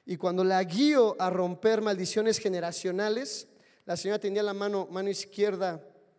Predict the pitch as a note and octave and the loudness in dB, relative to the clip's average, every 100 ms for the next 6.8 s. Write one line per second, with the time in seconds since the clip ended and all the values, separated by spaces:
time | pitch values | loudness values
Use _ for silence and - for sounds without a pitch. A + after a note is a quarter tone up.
0 | _ _ - D3+ D#3+ - - D3 _ - | _ _ -18 -10 -8 -6 -8 -10 _ -10
1 | D#3 D3+ D#3+ D#3+ E3 E3+ D#3+ D3+ E3+ D#3+ | -10 -6 -8 -8 -8 -6 -6 -6 -6 -8
2 | D3+ - D3+ E3 E3+ G#3+ D#4+ D#4+ D4 C#4+ | -10 -12 -12 -8 -10 -8 -10 -8 -8 -8
3 | C#4+ C4+ C4+ C4 B3+ G3+ G3 A3 A3+ F#3+ | -8 -10 -12 -6 -2 -2 -4 -4 -2 -2
4 | G3+ G3+ - D3 _ _ _ _ - - | -4 -6 -16 -18 _ _ _ _ -20 -18
5 | - F3+ F#3 F3+ F#3 F3+ F3+ A3 A#3 F3 | -10 -6 -4 -4 -4 -2 0 0 2 0
6 | E3+ F3+ E3+ - A3 A#3 F3 | 0 -2 -4 -4 0 0 -2